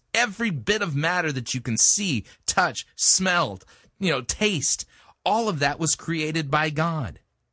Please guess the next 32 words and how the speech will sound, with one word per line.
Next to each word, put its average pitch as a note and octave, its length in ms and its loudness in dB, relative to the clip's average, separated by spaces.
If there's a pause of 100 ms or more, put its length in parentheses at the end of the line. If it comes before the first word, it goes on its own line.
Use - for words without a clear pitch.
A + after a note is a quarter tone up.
(800)
All G3 300 2
of D3+ 100 2
it C3 120 2
is A#2 140 0
a A#2+ 80 0
miracle. G#2 640 -4 (1400)
Everything. D#3+ 920 0
God E3 340 2
knows E3+ 400 0
the D3+ 160 -4
numbers E3+ 680 -2
of C#3+ 260 -2
the C#3 100 2
hairs E3+ 640 -4
on D3 220 0
your C#3 220 2
head. A2+ 440 -2 (180)
You D#3+ 300 0
don't C#3 280 2
even G2+ 300 0
know G2 200 -2
that. A2+ 260 -2 (180)
So D#3+ 220 2
God C#3+ 360 -2
cares C#3+ 480 0
all D3 200 0
the C#3 80 -2
way C3 160 0
down C3+ 280 0
to C3 80 -2
the A#2+ 100 -2
minutest C#3+ 880 2